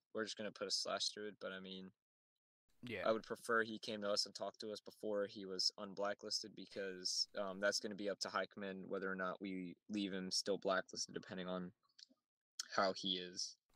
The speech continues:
Speaker 2: I'm thi-, I know that he came up to the, uh, to your office when you weren't on, and 'cause I had brought him up here, and, uh, he was wanting to rejoin 'cause he kind of wants to be a Marine again. Uh, all right, the second one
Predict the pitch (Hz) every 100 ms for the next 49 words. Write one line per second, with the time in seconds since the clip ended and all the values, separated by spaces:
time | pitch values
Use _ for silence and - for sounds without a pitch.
0 | - 139 127 - - - 165 139 135 143
1 | 151 160 156 123 - 139 - - 123 120
2 | 120 - 104 101 98 - 107 98 - 104
3 | 104 101 101 107 - 104 95 101 104 101
4 | 95 95 110 110 - - - - - 95
5 | 95 95 92 90 92 - - 107 98 92
6 | 95 - 101 92 101 95 98 - 90 92
7 | 92 92 - - 98 92 95 95 113 113
8 | 107 110 98 95 98 98 95 92 92 101
9 | 92 92 - - - 95 90 - _ -
10 | 95 90 - _ - 104 - 95 92 92
11 | 92 92 92 92 92 - - - - -
12 | - - _ - 117 113 107 - - 123
13 | 98 120 - 135 135 151 123 123 120